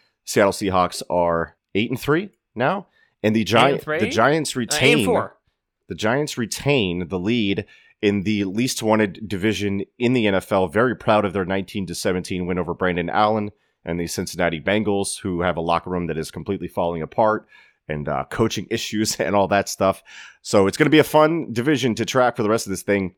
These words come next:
Speaker 1: This was totally expected, so it's hard to be really upset, but I don't know, man. I, I don't know how long Laurie will, uh, will hang on to this thing and, and, and allow it before making some major changes. But any last thoughts before we get out of here?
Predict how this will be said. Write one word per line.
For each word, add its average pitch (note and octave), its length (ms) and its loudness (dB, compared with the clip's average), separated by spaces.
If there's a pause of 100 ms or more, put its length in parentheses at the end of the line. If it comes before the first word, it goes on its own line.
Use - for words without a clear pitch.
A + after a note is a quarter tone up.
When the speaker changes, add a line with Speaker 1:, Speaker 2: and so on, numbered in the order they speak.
(100)
Speaker 1:
This A2+ 240 -2
was G#2+ 120 -8
totally G#2+ 340 0
expected, G2+ 500 -2
so F#2+ 140 -2
it's F#2 100 -6
hard G2 140 0
to F#2 40 -8
be F#2 120 -4
really G2 220 -2
upset, F2+ 500 -2
but E2+ 260 0 (520)
I F2 100 2
don't G2 160 2
know, G2+ 100 4
man. F2+ 200 4
I, F2+ 160 4
I - 20 4
don't F#2+ 160 0
know G2+ 120 4
how G2+ 140 2
long F#2+ 540 2
Laurie G2 460 0
will, F#2 360 -2
uh, F2 420 2
will G2+ 140 -4
hang G#2+ 300 -2
on G2 220 4
to - 100 -10
this F2 160 -6
thing E2+ 200 -2
and, F2 200 -4
and, E2+ 180 -2 (140)
and F2+ 100 -2
allow F2 360 0
it D#2 80 -6
before E2+ 260 -6
making E2+ 280 -4
some F2 160 -4
major E2 260 -2
changes. D#2 420 -8
But E2 240 -6
any G#2+ 140 0
last F#2+ 280 -2
thoughts F2+ 180 -2
before E2+ 280 -10
we D#2+ 80 -8
get C#2+ 100 -10
out C#2+ 120 -10
of C#2 60 -14
here? C2+ 160 -18